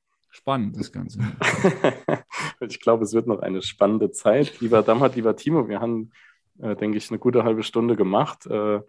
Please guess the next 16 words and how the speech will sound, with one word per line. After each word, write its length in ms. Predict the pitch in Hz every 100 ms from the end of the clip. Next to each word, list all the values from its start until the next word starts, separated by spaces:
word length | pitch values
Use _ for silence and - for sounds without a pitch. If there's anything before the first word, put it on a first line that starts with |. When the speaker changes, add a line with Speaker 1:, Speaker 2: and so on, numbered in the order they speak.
| - _ _
Speaker 2:
danke 220 | 107 120
für 160 | 123 117
eure 200 | 107 110
persönlichen 520 | 113 101 113 110 107
Eindrücke 420 | 104 107 - 113
und 140 | 104
Schilderungen. 560 | - 123 123 123 127 127
Auch 160 | - -
das 220 | 107 120
ist 180 | 113 117
nicht 160 | 110
selbstverständlich, 840 | - 110 - 107 - 107 110 - -
dass 160 | -
man 100 | 107
die 80 | -
immer 320 | 127 107 101